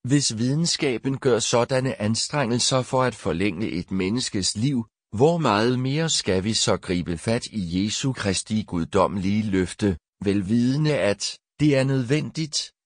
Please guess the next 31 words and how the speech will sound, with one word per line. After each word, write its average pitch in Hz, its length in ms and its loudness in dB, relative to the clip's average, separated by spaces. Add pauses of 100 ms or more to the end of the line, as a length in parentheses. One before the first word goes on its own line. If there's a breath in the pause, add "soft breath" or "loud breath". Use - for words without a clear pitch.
at 123 240 2
vi 123 140 4
alle 131 260 4
møder 131 300 6
op 131 340 0
for 90 200 -2
Kristi 104 600 -4
domstol, 95 640 -2 (260)
så 143 200 4
hver 160 240 2
mand 151 220 0
modtager 98 720 2
efter, 104 440 0 (300)
hvad 107 120 4
han 127 240 2
har 92 300 0
gjort, 87 520 -2 (220)
mens 127 320 4
han 139 260 0
var 135 140 4
på 104 200 -4
jorden, 113 540 0 (240)
hvad 98 360 2
enten 123 460 -2
det 156 140 0
er 151 40 0
godt 110 340 2
eller 135 400 2
ondt. - 360 -4 (440)
Vel 92 320 0
vidende, 90 440 0